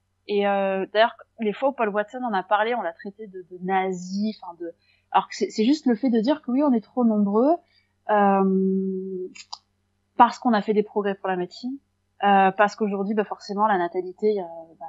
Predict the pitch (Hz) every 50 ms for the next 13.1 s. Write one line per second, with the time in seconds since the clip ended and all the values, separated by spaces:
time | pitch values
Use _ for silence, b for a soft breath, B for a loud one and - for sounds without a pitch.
0 | 165 165 - - 190 190 - - 208 180 180 170 175 190 202 202 - - _ 165
1 | 165 165 165 - - 180 170 - - - - - - - _ _ - - - -
2 | - - - - 180 185 185 196 226 277 311 320 320 B B B B B B B
3 | B B _ 202 202 190 185 175 180 175 185 226 285 277 233 - - - _ 196
4 | - - - 190 190 180 170 185 190 - - 185 175 - - - - - - 175
5 | 175 - - 202 202 233 269 294 285 - - 202 190 180 180 - 196 190 185 185
6 | 185 190 190 - 196 190 190 175 220 208 - 233 208 202 196 202 185 202 190 196
7 | 208 208 - 277 277 - - 196 190 - 214 185 196 190 - 208 208 202 - -
8 | - 190 196 190 190 185 185 180 185 185 - 208 202 - 202 190 180 190 202 214
9 | 240 247 247 214 202 214 202 196 - - - 208 196 - 190 196 190 185 185 185
10 | 196 190 - 202 190 185 185 190 208 240 240 B B B B B B B - 202
11 | 214 220 226 226 226 214 233 254 269 254 233 202 185 208 247 254 233 196 180 _
12 | - _ _ 190 190 185 - - - 214 220 208 196 - - - 233 247 262 294
13 | 320